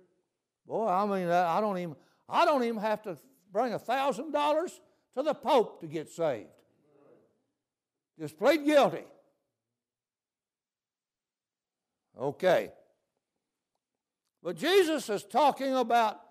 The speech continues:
him going to return to his glory. Now, this does not say this, but Hebrews does.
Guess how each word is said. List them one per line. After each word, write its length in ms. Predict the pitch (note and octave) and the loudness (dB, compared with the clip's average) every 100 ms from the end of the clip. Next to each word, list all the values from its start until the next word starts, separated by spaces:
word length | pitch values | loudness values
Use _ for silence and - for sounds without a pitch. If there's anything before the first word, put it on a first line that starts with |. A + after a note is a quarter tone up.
| _ _ _ _ | _ _ _ _
him 400 | A#3+ D4+ B3 A#3+ | -2 2 2 0
going 380 | F3 A3 A3+ A3 | 0 2 2 0
to 100 | E3 | -6
return 720 | C#3+ C3+ - E3 F#3+ F#3+ F#3 - _ _ - | -10 -10 -8 -4 -4 -4 -8 -16 _ _ -10
to 140 | E3 | -8
his 280 | D3 D3+ C#3 | -6 -8 -10
glory. 640 | C3+ D#3+ E3 A#2+ F#2+ - _ _ _ _ _ _ _ _ _ | -6 0 0 -2 -8 -14 _ _ _ _ _ _ _ _ _
Now, 320 | F3 D4 G3 - - _ _ _ _ _ _ _ _ _ _ _ _ _ _ A2+ | 4 6 6 0 -12 _ _ _ _ _ _ _ _ _ _ _ _ _ _ -18
this 180 | A2+ | -18
does 280 | - F3 D#3 | -6 -4 -4
not 300 | F3+ G3+ G3+ | -2 -4 -4
say 300 | - A3+ A#3+ | -4 0 2
this, 380 | A#3 B3 B3 - | 4 2 2 -4
but 220 | A3+ A#3+ G3 | -6 -4 -2
Hebrews 520 | C4 G3 F#3 D#3+ - | -2 0 0 -2 -4
does. 400 | D#3+ C3 F2+ | -4 -4 -6